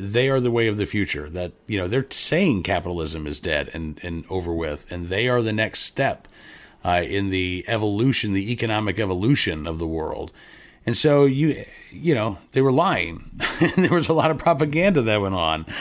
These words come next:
Uh, there were a lot of, uh, people on the intellectual left here in the United States who bought into the idea, and they proselytized to get Americans to go over to the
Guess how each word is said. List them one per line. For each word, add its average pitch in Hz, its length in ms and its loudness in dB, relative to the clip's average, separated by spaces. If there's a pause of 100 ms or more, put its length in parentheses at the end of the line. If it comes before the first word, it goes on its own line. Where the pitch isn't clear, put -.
(440)
Uh, 113 320 4
there 117 100 6
were 120 60 6
a 120 60 6
lot 123 200 4
of, 123 240 2
uh, 117 280 4
people 117 300 0
on 113 120 0
the 107 120 -2
intellectual 113 460 0
left 120 220 0
here 117 100 0
in 117 60 0
the 113 40 -2
United 113 200 -2
States 135 240 -2
who 110 60 0
bought 101 300 2
into 123 200 0
the 113 160 2
idea, 104 680 0 (480)
and 107 640 0
they 101 580 2 (380)
proselytized 82 920 0
to 104 80 -2
get 101 200 0
Americans 98 560 0
to 104 100 -2
go 92 340 0
over 82 200 -2
to 82 140 -10
the 82 280 -4